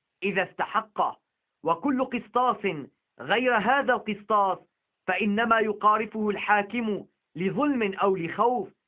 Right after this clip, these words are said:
وليس هذا ولا ذاك سبيل إلى عمر، لأنه عادل ولأنه لا يخاف، وإذا وقع ما يخافه غيره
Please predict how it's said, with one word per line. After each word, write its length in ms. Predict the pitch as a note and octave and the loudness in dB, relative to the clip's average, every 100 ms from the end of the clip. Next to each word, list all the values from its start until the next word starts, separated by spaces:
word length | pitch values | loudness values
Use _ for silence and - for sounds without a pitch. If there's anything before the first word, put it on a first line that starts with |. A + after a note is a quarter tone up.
| _ _ B2 | _ _ -2
وليس 400 | F3 G#3 G#3 G3+ | 0 0 0 0
هذا 420 | F3+ G#3+ F3+ G#3 | 4 2 2 2
ولا 360 | G3 F#3+ F#3 | 2 2 0
ذاك 520 | E3+ A#3 B3 G#3+ - _ _ _ - | 2 2 2 0 -4 _ _ _ -2
سبيل 380 | G3 B3 C4 G#3 | 0 0 2 0
إلى 320 | F#3+ G3 F3+ | 0 0 2
عمر، 500 | C#3+ F#3+ A#3 E3+ - _ _ _ - | 4 2 2 0 -2 _ _ _ -10
لأنه 580 | D3+ E3 G#3 G3+ F3 D#3 | -4 -2 0 0 2 2
عادل 640 | E3 A#3+ B3 F3 C#3+ A#2+ - _ _ | 2 4 2 0 -8 -10 -18 _ _
ولأنه 720 | D#3+ G3 G3+ C4+ B3+ G3 G3 | 0 0 0 0 2 2 2
لا 100 | F#3+ | 2
يخاف، 540 | F3+ D#3+ F#3+ A3 G#3+ - _ _ _ _ | 2 0 0 2 2 -2 _ _ _ _
وإذا 360 | D#3 F3 F#3 G3 | -4 -2 2 2
وقع 500 | G3+ C4 B3+ G3 G#3 | 4 2 2 2 2
ما 160 | G3+ | 2
يخافه 760 | G3+ G3 G3+ G3 F#3+ F#3+ F3+ D#3 | 2 0 2 2 2 -2 -2 0
غيره 460 | G3 G#3+ F3+ E3 | 0 2 0 0